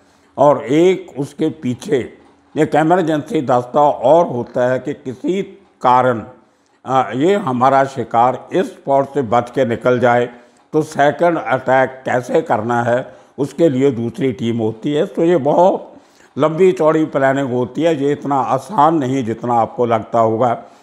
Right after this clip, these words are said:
कि चार लोग आए, टैक्सी लोगी, शीश कांच तोड़ा और गोली मार के भाग गए। इसके पीछे बहुत लंबी चौड़ी प्लानिंग चलती है और लोगों को बड़े ध्यान से चुना जाता है।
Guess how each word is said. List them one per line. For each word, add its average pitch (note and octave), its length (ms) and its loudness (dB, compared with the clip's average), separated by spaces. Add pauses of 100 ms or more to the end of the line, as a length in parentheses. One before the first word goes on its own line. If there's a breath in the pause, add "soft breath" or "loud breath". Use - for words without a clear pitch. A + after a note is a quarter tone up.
(140 loud breath)
कि C3 80 -2
चार A#2 340 2
लोग A#2 300 0
आए, A#2 200 2
टैक्सी A2 360 -4
लोगी, G#2 460 -4 (420 soft breath)
शीश A#2+ 200 -4
कांच B2 340 0
तोड़ा A2+ 400 2
और F#2+ 540 -6
गोली A2+ 320 -2
मार A2 240 2
के A#2 160 -2
भाग G2+ 280 -2
गए। C#3 180 -2 (400 loud breath)
इसके C3 300 -4
पीछे A#2 340 -6
बहुत A2+ 580 0
लंबी A2 280 -2
चौड़ी G#2+ 280 -2
प्लानिंग G2 420 -2
चलती F2 420 -6
है D#2 180 -10 (420 soft breath)
और B2+ 200 2
लोगों B2 320 -2
को B2+ 160 -4
बड़े A#2 240 -2
ध्यान A2+ 440 -4
से A#2+ 160 -6
चुना A2 340 0
जाता G2 400 0
है। F#2 260 -8